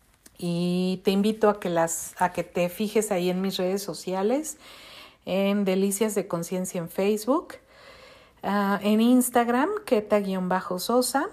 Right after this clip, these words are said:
y que veas, son clases sobre negocios y dinero. Y están basadas en las herramientas de Access Consciousness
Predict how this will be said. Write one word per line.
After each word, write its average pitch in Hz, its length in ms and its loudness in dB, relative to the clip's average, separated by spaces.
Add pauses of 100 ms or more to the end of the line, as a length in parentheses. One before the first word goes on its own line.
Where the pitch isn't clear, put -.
(480)
y 196 80 -6
que 190 160 -4
veas, 190 380 -2
son 202 280 -4
clases 208 400 2
sobre 180 280 -2
negocios 220 720 0
y 196 100 -6
dinero. 175 560 -4 (600)
Y 214 60 4
están 233 300 4
basadas 240 440 4
en 220 120 0
las 202 180 -2
herramientas 196 640 -2
de 190 80 0
Access 202 380 0
Consciousness 240 800 -4